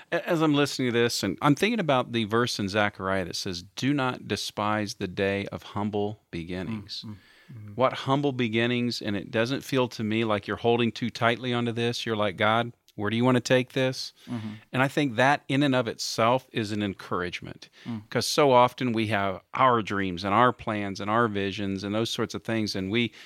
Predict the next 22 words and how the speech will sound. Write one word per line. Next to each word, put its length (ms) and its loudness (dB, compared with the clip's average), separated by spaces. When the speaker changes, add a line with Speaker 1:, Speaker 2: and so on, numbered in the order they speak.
Speaker 1:
we 60 -8
kinda, 200 2
like, 180 -2
get 180 -8
going 220 2
down 200 4
this 140 -4
pathway, 480 -2
and 120 0
then 120 0
we 220 0
say, 220 -4
"Hey, 180 -2
God, 440 0
you 160 0
wanna 140 4
bless 360 4
what 100 2
I'm 120 2
doing 220 4
Speaker 2:
Mm-hmm. 60 4
Speaker 1:
here?" 220 2